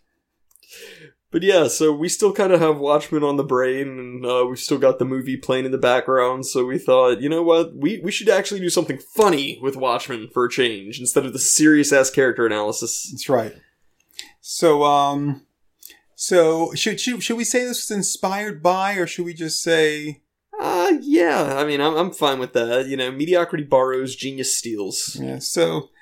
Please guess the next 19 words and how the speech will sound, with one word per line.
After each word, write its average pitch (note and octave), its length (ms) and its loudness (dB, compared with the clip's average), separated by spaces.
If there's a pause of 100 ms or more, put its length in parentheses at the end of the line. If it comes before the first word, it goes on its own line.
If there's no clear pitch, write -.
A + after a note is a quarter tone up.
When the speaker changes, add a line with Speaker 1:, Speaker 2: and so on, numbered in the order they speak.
(200)
Speaker 2:
so G#3+ 200 4
in G#3+ 160 2
some C4 380 2
ways, A#3+ 380 4
uh, F3+ 340 4
kind F#3 200 2
of D#3 120 -2 (100)
in C3 80 -4
some B2 240 0
ways, B2 160 -2
but, D3+ 200 0 (120)
you G3+ 140 2
know, F3+ 100 4
pretty G#3 260 0
much G3+ 160 -2 (220)
inspired F#3+ 720 2
by D#3 500 4
the, D3 240 -4
uh, B2+ 400 2